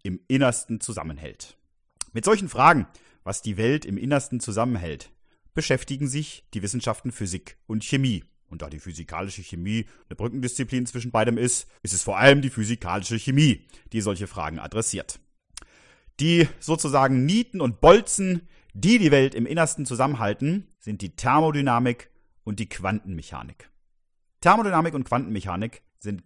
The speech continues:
ganz fundamentelle Grundlagenwissenschaften, die die tiefliegendsten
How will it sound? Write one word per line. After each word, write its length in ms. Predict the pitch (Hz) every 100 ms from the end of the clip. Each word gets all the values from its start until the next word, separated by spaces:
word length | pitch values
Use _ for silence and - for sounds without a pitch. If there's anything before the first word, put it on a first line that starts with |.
| _
ganz 380 | 135 175 208 -
fundamentelle 800 | - 156 127 113 - 123 131 131
Grundlagenwissenschaften, 1500 | - 107 151 180 117 90 95 87 90 95 107 92 131 170 220 -
die 120 | 123
die 300 | 135 143 -
tiefliegendsten 1000 | - 208 240 175 180 170 - - 160 156